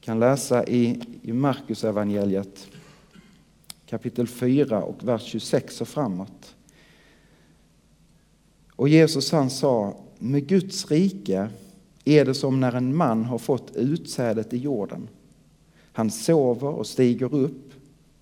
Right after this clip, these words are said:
dagar och nätter går, och säden gror och växer, men han vet inte hur. Av sig själv bär jorden gröda, först strå, så ax, så moget vete i axet. Men när grödan är mogen så låter han skäran gå,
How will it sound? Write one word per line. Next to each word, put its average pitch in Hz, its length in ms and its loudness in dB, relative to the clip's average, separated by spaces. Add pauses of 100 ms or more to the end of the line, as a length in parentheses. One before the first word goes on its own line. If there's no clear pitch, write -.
(160)
dagar 120 680 -2
och 120 80 -4
nätter 131 400 -4
går, 101 380 -2 (720)
och 107 140 -10
säden 113 580 2
gror 110 420 -2
och 104 120 -6
växer, 95 460 -10 (300)
men 110 120 -6
han 117 180 -4
vet 123 240 -4
inte 131 180 -6
hur. 143 320 -6 (1000)
Av - 140 -2
sig 143 220 2
själv 185 440 4
bär 139 180 2
jorden 113 400 0
gröda, 107 460 -4
först - 420 -4
strå, 131 600 -2 (260)
så - 280 -4
ax, - 580 -4 (240)
så 120 200 -4
moget 123 540 2
vete 131 400 2
i 120 80 2
axet. - 680 -4 (440)
Men 110 140 -4
när 123 100 2
grödan 139 520 4
är 120 60 2
mogen 123 540 0
så 110 120 -4
låter 120 340 -2
han 107 140 -4
skäran 117 580 -4
gå, 87 300 -6